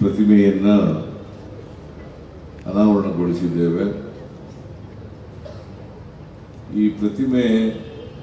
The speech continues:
ನವೆಂಬರ್ ಒಂದು, ಎರಡ್ ಸಾವಿರದ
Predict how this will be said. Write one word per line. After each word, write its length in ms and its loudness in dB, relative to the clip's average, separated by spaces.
ನವೆಂಬರ್ 560 2
ಒಂದು, 320 4
ಎರಡ್ 280 4
ಸಾವಿರದ 420 6